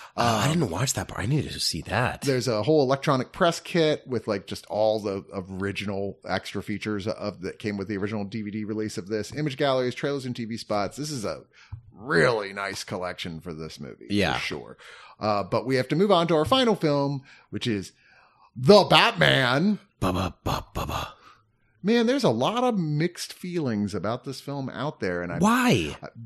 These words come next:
Speaker 2: Because it deserves a lot of mixed feelings.
Speaker 1: Okay.
Speaker 2: It's not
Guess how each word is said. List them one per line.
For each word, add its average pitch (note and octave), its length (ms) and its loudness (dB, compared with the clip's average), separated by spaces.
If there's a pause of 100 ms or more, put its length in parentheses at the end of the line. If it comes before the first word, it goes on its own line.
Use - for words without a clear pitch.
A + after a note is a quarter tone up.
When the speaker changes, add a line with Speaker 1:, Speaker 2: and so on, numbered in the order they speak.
(100)
Speaker 2:
Because C#3 580 -2
it C3 160 -4
deserves E2+ 500 -6
a D2+ 60 -10
lot D2 200 -8
of C#2+ 80 -10
mixed D2 320 -12
feelings. D2+ 280 -4
Speaker 1:
Okay. G3 1200 6
Speaker 2:
It's G#3 260 4
not G3+ 320 2